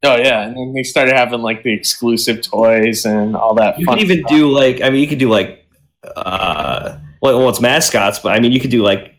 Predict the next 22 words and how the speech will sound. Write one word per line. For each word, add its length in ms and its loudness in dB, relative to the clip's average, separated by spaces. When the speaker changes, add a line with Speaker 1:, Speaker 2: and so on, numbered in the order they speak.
Speaker 2:
you 140 -2
know, 140 0
N 160 0
F 120 -2
L 200 2
teams 420 -2
and 100 -4
stuff 240 -4
like 200 0
that. 420 0
Speaker 1:
Yep. 340 0
Yeah, 240 2
definitely. 500 0
Speaker 2:
Oh, 160 -4
man. 400 0
Speaker 1:
The, 400 2
the 100 2
potential 840 0
is 240 -8
crazy, 600 0
you 160 0
know? 360 0